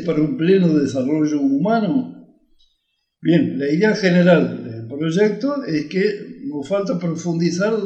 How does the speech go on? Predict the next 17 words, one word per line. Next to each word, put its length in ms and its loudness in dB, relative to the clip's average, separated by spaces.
dos, 400 -4
y, 400 -8
y, 340 -8
eh, 40 -6
dos 340 2
asuntos 500 -4
fundamentales, 720 -2
eh, 760 2
propios 400 6
del 140 2
ser 200 -2
humano: 480 -6
la 140 -4
afectividad 1000 4
y 160 2
la 260 4
espiritualidad. 1080 -2